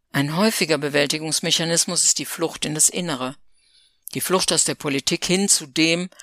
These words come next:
was wir kontrollieren können,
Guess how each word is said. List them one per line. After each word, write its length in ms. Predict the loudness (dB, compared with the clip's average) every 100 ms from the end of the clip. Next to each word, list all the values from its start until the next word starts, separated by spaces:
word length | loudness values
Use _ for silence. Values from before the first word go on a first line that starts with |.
| -20 -20 _ _ _ -2
was 320 | 2 4 4
wir 320 | 0 -4 -6 _ -10
kontrollieren 760 | -6 -4 -2 0 2 2 0
können, 420 | -2 -2 -2 -4